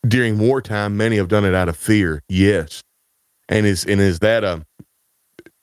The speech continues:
i-, i-, is that such a, is that such a tumultuous, traumatic situation that comes upon someone all of a sudden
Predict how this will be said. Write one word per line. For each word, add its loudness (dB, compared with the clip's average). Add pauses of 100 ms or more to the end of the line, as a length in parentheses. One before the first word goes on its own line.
(400)
i-, 2
i-, 2
is 0
that -2
such -4
a, 0 (800)
is 2
that 0
such -4
a -4
tumultuous, -2
traumatic -2
situation -2
that -10
comes 0
upon 0
someone 2
all 0
of 0
a -4
sudden -2